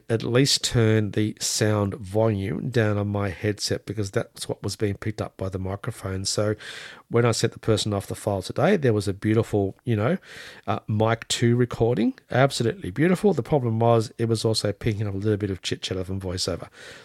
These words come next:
So that's one thing just to be, uh, a little bit careful about when you do it. Um,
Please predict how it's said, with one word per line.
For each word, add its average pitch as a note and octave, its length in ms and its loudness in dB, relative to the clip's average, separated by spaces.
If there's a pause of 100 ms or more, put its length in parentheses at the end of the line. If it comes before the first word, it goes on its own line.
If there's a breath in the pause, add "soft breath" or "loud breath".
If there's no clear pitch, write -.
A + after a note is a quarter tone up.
So - 160 -4
that's B2+ 240 2 (100)
one A2+ 220 2
thing G2+ 300 -2
just - 220 -2
to G2+ 60 -10
be, G#2+ 200 -4
uh, G2+ 240 -6 (100)
a F#2+ 80 -8
little G2+ 160 -4
bit - 180 -8
careful - 400 -8
about - 140 -8
when G2 120 -8
you F#2 80 -6
do A#2 180 2
it. - 120 -2 (540 loud breath)
Um, G2+ 460 -2